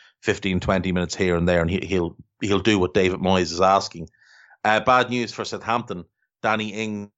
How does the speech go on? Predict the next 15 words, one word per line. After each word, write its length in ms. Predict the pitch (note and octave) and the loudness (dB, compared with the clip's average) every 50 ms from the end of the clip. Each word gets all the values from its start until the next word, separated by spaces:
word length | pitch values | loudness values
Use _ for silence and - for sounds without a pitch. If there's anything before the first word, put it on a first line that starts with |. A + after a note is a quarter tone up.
| _ - G2+ G2 | _ -20 -14 -10
will 120 | G2+ G2 | -10 -8
be 140 | F#2+ G2+ G2 | -8 -8 -10
ruled 360 | F#2 F#2+ G#2 G#2 G2 F#2 F#2 | -6 -2 -2 0 0 0 0
out 200 | G#2 G2+ G2 F#2+ | 2 2 2 0
for 320 | F#2+ - - - - G2+ F#2+ | -4 -8 -14 -6 -2 -2 0
around 460 | F#2 F#2 F#2 G2 G2 G2 F#2+ F2+ - | 0 0 2 4 4 4 2 0 -4
three 240 | - - A#2 G#2+ G2+ | -4 -4 -4 -2 0
weeks. 440 | A2 A2+ G2 - - - - - _ _ _ _ _ _ _ _ _ _ _ - | -2 -2 -2 -4 -8 -10 -10 -10 _ _ _ _ _ _ _ _ _ _ _ -2
Um, 680 | F#2+ F#2+ F#2 F#2 F#2 F2+ F#2 F2+ F2+ F2+ F#2 F2+ - - _ - - F#2 | 0 2 4 4 4 2 0 0 -2 -4 -6 -6 -8 -12 _ -18 -14 -10
he 140 | F#2+ G#2+ | -8 -6
was 200 | G2 F#2 F#2 - | -6 -4 -6 -6
injured 380 | - - G#2 G2 G2 F#2+ F2 - | -4 -4 -2 -2 -2 -2 -4 -4
with 120 | - - | -2 -4
a, 400 | F2+ E2+ - _ _ _ - - | -4 -4 -6 _ _ _ -4 -2
uh, 120 | G2 G2 | -2 -2